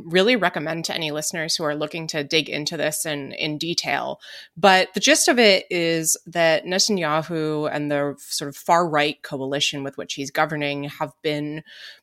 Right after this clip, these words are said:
pushing aggressively forward with a series of judicial reforms. I think they,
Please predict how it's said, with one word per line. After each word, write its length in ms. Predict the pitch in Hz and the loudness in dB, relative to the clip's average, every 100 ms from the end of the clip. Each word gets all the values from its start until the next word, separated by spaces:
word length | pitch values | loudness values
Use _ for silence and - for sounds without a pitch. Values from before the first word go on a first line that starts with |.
| - | -4
pushing 400 | - 269 285 262 | 4 6 6 6
aggressively 540 | 214 180 175 - 165 165 | 4 4 2 2 -2 -4
forward 340 | - 147 151 | 0 0 0
with 160 | 151 151 | -4 -4
a 40 | |
series 760 | - - 170 165 160 151 147 - - | -2 0 0 0 0 0 0 -4 -4
of 400 | 143 139 139 143 | -4 -4 -4 -6
judicial 520 | 143 143 156 - 135 | -6 -2 -2 -4 -8
reforms. 760 | 147 - 135 135 135 123 123 | -10 -10 -8 -6 -6 -8 -4
I 80 | 139 | -2
think 180 | 170 180 | 0 4
they, 200 | 185 170 | 4 4